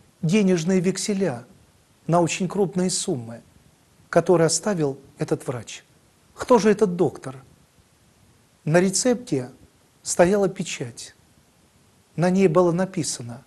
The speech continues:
«Профессор Пирогов, знаменитый хирург, знаменитый врач». И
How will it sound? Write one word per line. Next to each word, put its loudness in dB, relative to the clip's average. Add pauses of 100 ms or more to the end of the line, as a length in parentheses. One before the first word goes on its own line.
(760)
«Профессор 0 (280)
Пирогов, -4 (680)
знаменитый 2
хирург, -4 (640)
знаменитый 0
врач». -4 (920)
И 2